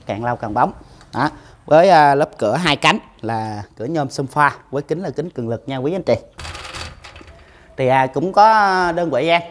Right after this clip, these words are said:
cũng đã làm màn rồi nha quý anh chị. Nè, làm màn cho gia đình mình rồi. À, màn, à, từ ở dưới và lên trên cửa sổ đầu bên đơn vị em lắp đặt màn cho gia đình mình hết rồi. Đó, về ở cũng thoải mái luôn.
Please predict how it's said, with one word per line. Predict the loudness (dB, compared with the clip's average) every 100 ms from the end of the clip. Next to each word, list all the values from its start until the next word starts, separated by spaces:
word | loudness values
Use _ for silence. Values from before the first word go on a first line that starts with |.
| -16 -14
cũng | -8
đã | -2
làm | -2 -2
màn | -2 -2
rồi | -2 -2
nha | -2
quý | -2
anh | 0
chị. | -2 -2
Nè, | -10 -10 -8
làm | -6 -6
màn | -6
cho | -4
gia | -2 -2
đình | -2 -4
mình | -2
rồi. | -2 -6 -20 -20 _
À, | -10 -6 -4 -4
màn, | -6 -6 -4
à, | -4 -4
từ | -4 -4 -4 -6
ở | -4
dưới | -2 0 0
và | -2
lên | -4 -2
trên | -2 0
cửa | -4
sổ | -6 -4 -4
đầu | -4
bên | -4 -4 -4
đơn | -6
vị | -6
em | -6 -6
lắp | -8 -8
đặt | -12 -10
màn | -8 -8
cho | -6
gia | -4 -4
đình | -6
mình | -8
hết | -6 -2
rồi. | -2 -2 -12 -18
Đó, | -16 -16
về | -14
ở | -14 -12 -12
cũng | -14
thoải | -14 -10 -2
mái | 0
luôn. | 2